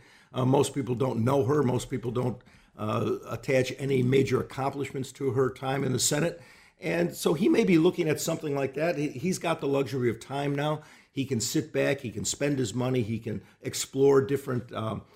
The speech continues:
ideas. He can explore different themes. He can explore different attacks, and then sit, then sit back and evaluate what the polls are saying. And you can bet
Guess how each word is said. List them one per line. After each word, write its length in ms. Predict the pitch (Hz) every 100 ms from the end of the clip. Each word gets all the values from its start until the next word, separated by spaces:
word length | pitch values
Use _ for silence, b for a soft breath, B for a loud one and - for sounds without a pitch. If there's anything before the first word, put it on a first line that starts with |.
| b -
ideas. 600 | 120 110 131 147 147 131
He 120 | 113
can 160 | 113 110
explore 500 | 104 - - 131 139
different 400 | 131 123 117 -
themes. 440 | - 156 151 127
He 80 | 120
can 280 | - 110 110 -
explore 420 | - - 139 139
different 320 | 135 131 113
attacks, 540 | 110 - 139 143 - - B B -
and 160 | 151
then 180 | 143 139
sit, 460 | - 165 160 - 131
then 220 | 139 127
sit 280 | - 151 -
back 220 | 147 143
and 160 | 120
evaluate 880 | 123 113 98 131 147 147 147 151 - 107
what 180 | 127
the 60 | 104
polls 400 | - 131 135 117
are 100 | 104
saying. 400 | - 123 143 160
And 120 | 123
you 80 | 117
can 200 | 123 110
bet 340 | 156 160 -